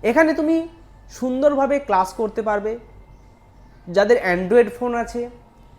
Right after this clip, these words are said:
যাদের রয়েছে ল্যাপটপ বা কোনো ট্যাবলেট, একই সঙ্গে যদি কারো iPhone-ও থাকে, তারাও আমাদের এই, আহ, যে অ্যাপ, সেখানের মাধ্যমে ক্লাস করতে পারবে।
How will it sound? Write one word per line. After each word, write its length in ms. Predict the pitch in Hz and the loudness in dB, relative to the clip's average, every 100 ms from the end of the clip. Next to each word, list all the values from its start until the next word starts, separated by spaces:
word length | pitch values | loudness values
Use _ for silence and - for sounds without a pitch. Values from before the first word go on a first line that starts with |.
| - - - | -20 -20 -20
যাদের 340 | 151 208 240 240 | -2 2 4 4
রয়েছে 300 | 247 240 240 | 4 4 2
ল্যাপটপ 520 | 180 170 - 240 247 - - - - - | 2 0 -2 -2 -2 -8 -20 -20 -20 -2
বা 380 | 170 175 185 180 - - | 6 6 6 0 -12 -8
কোনো 320 | 202 208 208 202 - - | -4 -2 -4 -8 -14 0
ট্যাবলেট, 500 | 175 170 214 233 - - - - - - | 0 0 -2 -4 -6 -20 -20 -20 -20 -6
একই 220 | 185 190 254 | -4 -4 -6
সঙ্গে 400 | 254 240 240 240 240 - - - | -6 -4 -2 -4 -8 -20 -20 -8
যদি 180 | 175 202 | -6 -2
কারো 220 | 196 196 | 0 2
iPhone-ও 480 | 160 165 233 247 262 | 2 2 -2 -2 -2
থাকে, 300 | 233 165 135 - - - - | -4 -6 -10 -14 -20 -20 -4
তারাও 300 | 165 196 240 | 0 2 0
আমাদের 500 | 190 185 180 190 190 - - - | -2 -6 -4 -6 -6 -12 -20 -8
এই, 340 | 175 214 226 - - - - - - | -4 -4 -4 -12 -20 -20 -20 -20 -14
আহ, 240 | 139 147 147 | -4 -2 -2
যে 200 | 160 175 | -4 -2
অ্যাপ, 240 | 165 190 180 - | 2 2 2 -4
সেখানের 380 | 175 160 190 190 | -12 -8 -6 -4
মাধ্যমে 380 | 165 143 160 220 | -6 -8 -10 -12
ক্লাস 300 | - 143 143 | -8 -10 -10
করতে 260 | - 139 139 | -14 -14 -14
পারবে। 220 | 123 | -16